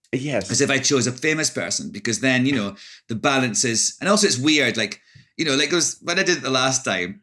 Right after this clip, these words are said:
Speaker 2: I remember taking someone up and I was going, "And what's your name?" And they were like, "Oh, I love you in The Good Wife." And I'm like, oh,
Speaker 1: Oh,
Speaker 2: I'm like, "Oh,
Speaker 1: God.
Speaker 2: The Good Wife? What is this? This
Speaker 1: What
Speaker 2: is,"
Speaker 1: do you say to that?
Speaker 2: I,
Speaker 1: I mean,
Speaker 2: I
Speaker 1: well,
Speaker 2: sort
Speaker 1: I
Speaker 2: of
Speaker 1: mean,
Speaker 2: made a
Speaker 1: it
Speaker 2: joke about it. It's, it's nineteen twenty-nine. What, what is The Good
Speaker 1: Uh-huh.
Speaker 2: Wife?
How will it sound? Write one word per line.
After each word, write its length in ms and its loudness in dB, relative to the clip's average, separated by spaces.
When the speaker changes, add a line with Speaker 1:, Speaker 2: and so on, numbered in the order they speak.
Speaker 2:
I 60 -2
remember 260 0
taking 300 0
someone 300 0
up 240 -6
and 400 0
I 120 0
was 80 0
going, 260 -2
"And 140 -2
what's 200 -2
your 140 -2
name?" 220 -2
And 120 -2
they 40 -2
were 80 -2
like, 180 -4
"Oh, 200 -2
I 80 -2
love 260 0
you 100 0
in 100 2
The 80 2
Good 220 -2
Wife." 340 -2
And 120 -2
I'm 80 0
like, 240 -4
oh, 160 -2
Speaker 1:
Oh, 240 10
Speaker 2:
I'm 40 8
like, 180 4
"Oh, 40 2
Speaker 1:
God. 520 8
Speaker 2:
The 80 -4
Good 200 2
Wife? 340 2
What 100 0
is 140 0
this? 240 0
This 120 -2
Speaker 1:
What 100 8
Speaker 2:
is," 60 8
Speaker 1:
do 40 6
you 80 6
say 240 8
to 80 8
that? 260 8
Speaker 2:
I, 40 8
Speaker 1:
I 40 8
mean, 120 8
Speaker 2:
I 60 6
Speaker 1:
well, 80 8
Speaker 2:
sort 120 8
Speaker 1:
I 60 4
Speaker 2:
of 40 6
Speaker 1:
mean, 100 6
Speaker 2:
made 80 2
a 40 2
Speaker 1:
it 20 6
Speaker 2:
joke 200 4
about 160 0
it. 100 -2
It's, 220 -6
it's 260 -6
nineteen 320 -2
twenty-nine. 720 -2
What, 220 -8
what 120 -4
is 120 -4
The 80 6
Good 200 6
Speaker 1:
Uh-huh. 260 8
Speaker 2:
Wife? 320 -10